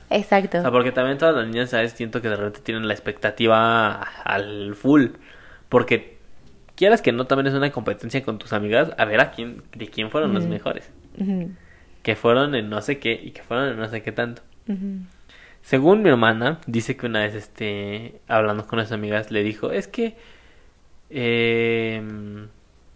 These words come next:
Speaker 2: que les dijo en el salón en el que iba a ser.
Speaker 1: Ajá.
Speaker 2: Y que la otra le dijo, "No es cierto, ahí no había fechas, yo busqué ahí no sé qué". Y pues que sí, cierto, porque fueron ahí los de mi hermana.
Speaker 1: <laughs>
Speaker 2: Según un show muy
Speaker 1: Sí,
Speaker 2: grande
Speaker 1: de,
Speaker 2: de que,
Speaker 1: ajá.
Speaker 2: ajá.
Speaker 1: Sí, eh, bueno, es que yo,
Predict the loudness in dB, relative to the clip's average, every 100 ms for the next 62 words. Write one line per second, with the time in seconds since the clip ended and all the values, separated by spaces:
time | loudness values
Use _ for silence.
0 | -16 -4 -2 0 -2 -2 -4 -4 -4 -2
1 | -2 2 4 4 2 -2 -20 -20 -20 -16
2 | -6 -4 -4 -8 -20 -20 -20 -20 -20 -20
3 | -20 -14 -4 -2 0 0 2 4 2 0
4 | 0 0 -2 -4 -2 0 -2 0 2 2
5 | 0 -6 -6 -14 -6 0 0 0 0 2
6 | 2 0 0 0 -4 -6 -4 -4 -6 -4
7 | -4 -2 -4 -6 -6 -4 -4 -6 -20 -20
8 | -20 -20 -12 -12 -12 -8 -6 -4 -6 0
9 | 0 0 -2 -2 -2 -2 -4 -2 0 0
10 | 0 0 0 0 2 4 6 4 4 -2
11 | 2 2 4 4 2 6 6 6 6 8
12 | 8 8 4 4 4 4 6 6 6 2
13 | -16 -12 6 10 12 10 8 4 4 2
14 | 2 0 2 2